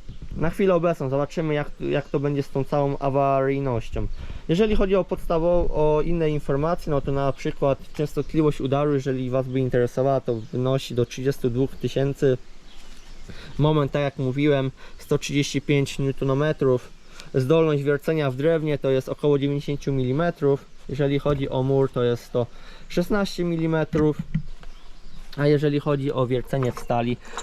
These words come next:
to również jest to około szesnaście milimetrów. No i to wszystko, jeżeli chodzi tutaj o jakieś tam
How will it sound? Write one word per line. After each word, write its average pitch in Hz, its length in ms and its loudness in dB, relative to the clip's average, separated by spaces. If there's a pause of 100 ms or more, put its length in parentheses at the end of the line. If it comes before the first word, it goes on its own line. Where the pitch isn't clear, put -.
(280)
to 131 80 4
również 131 480 0
jest 120 220 -4
to 123 200 2 (460)
około 120 400 0
szesnaście 123 760 -4
milimetrów. 123 600 -2 (800)
No 202 120 2
i 233 60 4
to 220 140 0
wszystko, 226 340 -2
jeżeli 139 340 4
chodzi 147 280 -2
tutaj 147 320 0
o 143 100 0
jakieś 139 220 -2
tam 139 200 -2